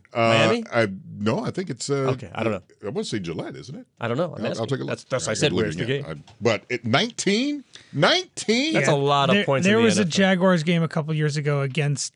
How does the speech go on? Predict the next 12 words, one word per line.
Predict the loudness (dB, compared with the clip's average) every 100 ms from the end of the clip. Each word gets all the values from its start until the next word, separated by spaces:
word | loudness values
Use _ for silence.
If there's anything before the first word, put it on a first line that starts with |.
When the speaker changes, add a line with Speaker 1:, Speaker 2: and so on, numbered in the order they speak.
| -6
Speaker 3:
Peyton | -4 -2
Manning | -2 0 -2
and | -4
the | -4
Broncos | -4 -6 -6 -8 -8
that | -8
was | -8 -8
twenty | -8 -6 -4 -4 -6 -6
something, | -8 -8 -10 -12 -12 -8
but | -6 -2
nineteen | 0 0 -2 -2
is | -4 -6